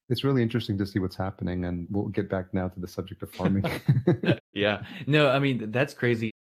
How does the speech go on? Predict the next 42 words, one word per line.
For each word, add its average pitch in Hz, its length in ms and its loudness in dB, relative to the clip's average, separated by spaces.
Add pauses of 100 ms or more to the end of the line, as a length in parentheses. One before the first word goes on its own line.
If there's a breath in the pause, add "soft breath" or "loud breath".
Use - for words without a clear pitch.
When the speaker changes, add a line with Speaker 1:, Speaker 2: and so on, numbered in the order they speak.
Speaker 2:
I 131 140 -4
have 175 180 0
a 131 80 2
buddy 107 480 0
that 95 420 -4 (100)
introduced 101 420 -8
me 98 80 -8
to 95 100 -8
some 95 160 -10
A 92 180 -6
I 92 140 -4
stuff. 92 300 -6 (320)
I 107 100 0
wrote 113 280 2
in, 107 160 -2
like, 101 160 -4
a 101 40 -6
template, 101 400 -6
like, 104 180 -10
"Oh, 175 100 -4
hey, 143 240 -4
like, 95 280 -8 (540)
tell 131 140 -6
me 131 100 -4
about 113 220 -4
some 104 260 -6
meat 113 160 -4
alternatives." 92 640 -8
And 98 140 -8
it 120 80 2
Speaker 1:
Yeah. 110 100 4
Speaker 2:
wrote 113 200 -2
this 104 180 -6
very 110 500 -4
detailed 104 480 -6
paragraph. 90 440 -8
And 95 80 -14
I 92 40 -10
was 95 100 -10
Speaker 1:
Oh, 101 60 0
Speaker 2:
like, 104 120 2
Speaker 1:
yeah. 90 100 -2